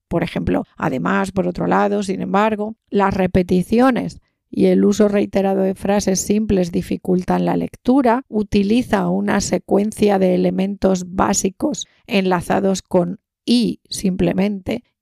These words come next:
que no es suficiente para mostrar una argumentación o una contraargumentación. Además, obliga a su relectura, o sea, a leer otra vez,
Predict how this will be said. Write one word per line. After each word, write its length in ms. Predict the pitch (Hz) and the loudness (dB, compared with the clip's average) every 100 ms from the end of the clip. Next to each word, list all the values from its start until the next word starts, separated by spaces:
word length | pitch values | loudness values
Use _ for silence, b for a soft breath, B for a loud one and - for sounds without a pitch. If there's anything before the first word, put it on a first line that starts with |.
| - | -2
que 140 | 190 | 0
no 180 | 180 185 | 0 -2
es 80 | 175 | -2
suficiente 600 | 180 170 - 196 190 - | -2 0 0 0 0 -2
para 220 | 175 180 | -2 -2
mostrar 480 | 180 - 175 180 185 | -4 -4 0 0 0
una 180 | 185 | -2
argumentación 1120 | 180 180 175 175 170 165 160 - 196 214 202 180 | -2 -2 -4 -4 -4 -4 -4 2 4 4 2 -2
o 140 | 175 | 0
una 300 | 180 185 190 | 0 0 -4
contraargumentación. 1600 | 190 - 185 185 185 180 175 180 175 175 180 180 - 240 233 240 311 _ _ - | -4 -2 -2 -2 0 0 -2 -2 -2 -4 -4 -4 2 4 4 0 -6 _ _ -4
Además, 400 | 196 196 196 220 | 0 0 2 2
obliga 520 | 220 226 247 208 190 | 2 4 4 2 0
a 40 | |
su 400 | 175 - 180 190 - | -2 0 0 0 -4
relectura, 1000 | 180 185 180 180 175 - 247 254 226 311 _ | -4 -2 0 -2 -4 -4 0 2 2 -2 _
o 100 | - | -6
sea, 160 | 170 185 | -2 0
a 40 | |
leer 320 | 175 175 190 202 | 2 2 2 2
otra 260 | 190 202 | 0 2
vez, 220 | 220 226 | 2 0